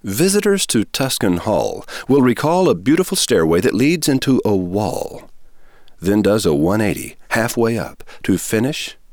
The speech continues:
in exactly the opposite direction.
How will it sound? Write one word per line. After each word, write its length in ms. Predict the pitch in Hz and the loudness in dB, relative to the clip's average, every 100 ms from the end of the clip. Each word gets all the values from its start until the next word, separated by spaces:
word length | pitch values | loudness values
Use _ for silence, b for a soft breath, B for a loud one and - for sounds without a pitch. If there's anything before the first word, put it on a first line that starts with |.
| - | -8
in 140 | 160 160 | -4 -4
exactly 760 | 69 71 98 104 - - 60 | -4 -2 -2 -2 -6 -6 -4
the 160 | 73 71 | -2 0
opposite 360 | 67 - - | 0 -4 -6
direction. 680 | - 87 82 - - - | -2 0 -2 -4 -10 -10